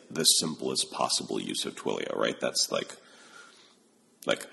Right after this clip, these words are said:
a buck a month plus a little bit of money for whatever the forwarding is, and, and that gets me going.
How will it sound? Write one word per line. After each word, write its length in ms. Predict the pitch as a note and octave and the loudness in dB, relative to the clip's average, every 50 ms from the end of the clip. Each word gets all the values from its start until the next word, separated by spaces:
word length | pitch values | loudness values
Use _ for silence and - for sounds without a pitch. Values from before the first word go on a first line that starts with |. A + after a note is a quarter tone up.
| - - | -6 -4
a 60 | - E2 | -4 4
buck 240 | D2 D2 - - | 4 4 4 4
a 60 | - D#2+ | 2 2
month 360 | D2 D2 C#2+ C#2 - - - | 2 2 2 2 -2 -6 -10
plus 500 | - - C2+ B1 - - - - - - - - | 2 4 4 4 4 2 0 -2 -2 -6 -8 -8
a 100 | - - | -6 -4
little 220 | B1+ C2 C2+ C#2 B1 | -2 0 0 0 0
bit 220 | A#1 B1+ A1 A1 | 0 0 0 0
of 120 | A1 - | 0 -2
money 240 | - A1+ G#1+ A1+ A1+ | -2 -2 0 0 -2
for 200 | A1+ - - A1+ | -2 -2 -2 0
whatever 340 | G#1 G#1+ G#1+ A1 G#1+ A#1 A#1 | 0 2 0 0 0 -2 -2
the 220 | - G#1+ A1+ B1 | 0 2 0 0
forwarding 500 | B1 - - C2+ B1 G#1+ G#1+ G1+ G#1 G#1 | 0 0 0 2 2 2 2 0 -2 -2
is, 320 | G1+ G1+ G1+ G1+ G1+ G1+ - | -2 -2 -2 0 0 0 0
and, 320 | B1+ A1 A1 A1 A#1 - - - | 0 -2 -2 -2 -4 -8 -8 -6
and 160 | A#1+ A#1 A#1+ | -4 0 2
that 240 | A#1+ A#1 A1 - - | 2 2 0 -2 -4
gets 240 | - - - - - | -2 -2 0 0 0
me 120 | - G1+ | 0 0
going. 280 | G1+ G1+ - - - | 0 -2 -2 -4 -6